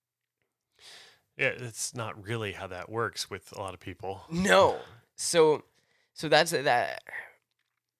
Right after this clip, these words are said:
Speaker 2: that's one thing that's, like,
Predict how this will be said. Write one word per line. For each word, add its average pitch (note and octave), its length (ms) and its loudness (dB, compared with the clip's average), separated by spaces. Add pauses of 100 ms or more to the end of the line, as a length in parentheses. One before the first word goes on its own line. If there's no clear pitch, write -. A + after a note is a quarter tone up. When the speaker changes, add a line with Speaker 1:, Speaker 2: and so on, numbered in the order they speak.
(1900)
Speaker 2:
that's C3 280 2
one C#3+ 240 6
thing C#3 220 2
that's, A#2 280 2
like, A#2 280 4